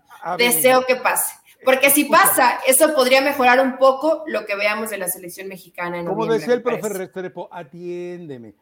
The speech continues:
Speaker 1: A ver, Eli Patiño, yo te pregunto, si de repente a la semana, a las dos semanas, Jaime Ordiales cita conferencia de prensa y dice, "Me voy,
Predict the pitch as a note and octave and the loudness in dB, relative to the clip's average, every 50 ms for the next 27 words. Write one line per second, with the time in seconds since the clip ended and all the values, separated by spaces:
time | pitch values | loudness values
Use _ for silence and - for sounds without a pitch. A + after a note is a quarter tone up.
0 | _ - C#3 D3+ D#3+ E3 D#3 D#3+ - - E3+ D#3+ D#3 D#3 D3 - C3+ C3 - D3+ | _ -8 -4 -2 -2 -2 -2 -2 -6 -8 -8 -8 -6 -8 -8 -10 -12 -12 -12 -14
1 | C#3 C3 C3+ B2+ C#3 E3 E3 - F3 C3+ E3 D#3+ C#3+ D3+ D#3+ D3+ C3+ - A#2+ G#2 | -14 -14 -14 -12 -12 -12 -12 -14 -16 -14 -14 -14 -12 -12 -12 -14 -14 -16 -18 -18
2 | - _ _ _ _ _ - - G3 F3 F#3 F#3 F3 F3 F3 - G3 G#3 G#3 G3+ | -20 _ _ _ _ _ -12 -10 -6 -4 -4 -4 -4 -4 -6 -4 -2 -2 -2 -2
3 | F#3 C#3+ E3+ D3 C#3+ - C#3+ C#3 C#3+ C#3+ C#3+ C#3+ - D#3+ C#3+ D3+ E3+ F#3 F3+ E3+ | -4 -8 -10 -10 -8 -8 -8 -8 -8 -10 -12 -14 -16 -14 -12 -10 -10 -8 -8 -8
4 | D#3 D3 C#3+ C#3 B2+ D3 F3+ F3 - F#3+ E3+ D3+ E3 E3+ E3 D#3 C#3 A#2+ - _ | -8 -8 -10 -12 -12 -14 -16 -14 -14 -16 -14 -12 -10 -10 -10 -10 -12 -14 -16 _
5 | _ _ _ _ _ - - _ _ _ - F3 G3 F#3+ F#3+ F#3 E3+ D#3+ F3 F#3+ | _ _ _ _ _ -20 -20 _ _ _ -12 -10 -10 -8 -10 -10 -10 -8 -8 -8
6 | G3 G3 F#3 D#3 - - G3+ G#3+ G#3 - F#3 D#3+ - E3 C#3+ D#3 D3+ D3+ D#3+ E3 | -8 -8 -10 -12 -16 -16 -16 -16 -14 -14 -14 -14 -14 -16 -16 -14 -14 -14 -14 -14
7 | D3 E3 D#3+ C#3+ C#3 C3+ - D3+ D#3+ D3+ C#3+ - D3 D3 D#3 E3 C#3 - D3+ B2+ | -14 -14 -14 -12 -14 -12 -12 -12 -12 -12 -14 -16 -18 -16 -18 -18 -16 -16 -16 -16
8 | - _ _ _ - D#3 F3 F3 E3+ E3+ F#3 F#3+ F3 D3 A2+ - | -18 _ _ _ -16 -10 -6 -6 -4 -4 -4 -4 -4 -6 -10 -14